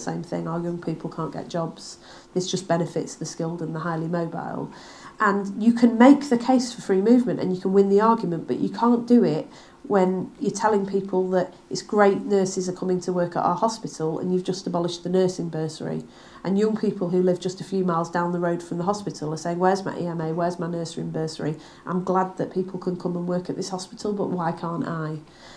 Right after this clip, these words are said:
And Labour's got to understand that. When I say we've got to be rooted in our communities again and we've got to show that we've got skin in the game, that's really what I mean. We di-, we didn't understand that. We couldn't hear it. We dismissed it as concerns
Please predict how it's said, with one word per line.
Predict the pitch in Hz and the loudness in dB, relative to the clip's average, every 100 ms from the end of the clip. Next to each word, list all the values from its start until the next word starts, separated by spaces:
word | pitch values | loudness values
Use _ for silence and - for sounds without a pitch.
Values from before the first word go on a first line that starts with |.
| - - | -16 -6
And | 214 214 | -2 6
Labour's | 247 285 294 285 | 10 10 10 4
got | - | 0
to | - 233 | 2 2
understand | 220 208 233 233 180 | 2 2 4 4 2
that. | 147 | 0
When | 185 220 | 0 2
I | |
say | 233 247 | 4 4
we've | 233 226 | 4 4
got | - | 0
to | - | 2
be | 202 | 2
rooted | 196 220 220 208 | 4 4 4 2
in | 190 | 4
our | 180 | 2
communities | 185 196 202 196 190 175 | 0 2 4 4 -2 -6
again | 180 160 | -6 -6
and | 165 | -6
we've | 165 - | -4 -4
got | - | -4
to | - | -6
show | - 185 | 0 2
that | 185 | 2
we've | 185 185 | 0 -2
got | - | -4
skin | - 190 180 | -4 -2 0
in | 175 | -2
the | 180 | 0
game, | 196 180 175 | 0 2 0
that's | 247 - | -4 -4
really | 302 277 | 0 2
what | 254 - | 2 2
I | |
mean. | 190 196 170 170 165 - - - - | 2 2 2 -2 -10 -18 -20 -16 -2
We | 226 | 0
di-, | 240 | 4
we | 240 233 | 6 6
didn't | 240 254 - | 4 2 0
understand | 214 196 - 240 214 | -2 -2 0 2 2
that. | 170 - | -2 -4
We | 196 | -6
couldn't | 196 190 - | -6 -6 -2
hear | 208 190 | 0 2
it. | 180 | 0
We | 185 | 0
dismissed | 180 196 - 240 233 - 254 | 0 -2 2 4 4 2 0
it | - | 0
as | 202 | -4
concerns | - 202 - 190 185 185 | -6 -6 0 0 0 -2